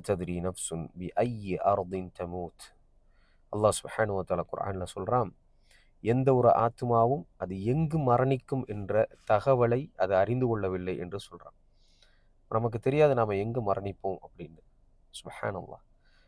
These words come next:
வெளிநாட்டுல வந்து வேலை பார்க்க வந்தவங்க, அவங்க மீண்டும் தாய் நாட்டுக்கு போவாங்களா, தன்னுடைய பெற்றோர்களை சந்திப்பார்களா, தன்னுடைய பிள்ளைகளை சந்திப்பார்களா,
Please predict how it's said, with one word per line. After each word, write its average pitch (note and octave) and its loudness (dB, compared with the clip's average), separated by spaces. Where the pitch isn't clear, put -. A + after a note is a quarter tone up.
வெளிநாட்டுல A#2 2
வந்து G#2+ -2
வேலை G#2+ 2
பார்க்க G2 -6
வந்தவங்க, F2+ -4
அவங்க G2 -2
மீண்டும் B2+ -2
தாய் G#2+ 2
நாட்டுக்கு G2+ -4
போவாங்களா, F2 0
தன்னுடைய F2 -8
பெற்றோர்களை A2 -2
சந்திப்பார்களா, E2+ -2
தன்னுடைய F2+ -12
பிள்ளைகளை A2+ -2
சந்திப்பார்களா, F2+ -6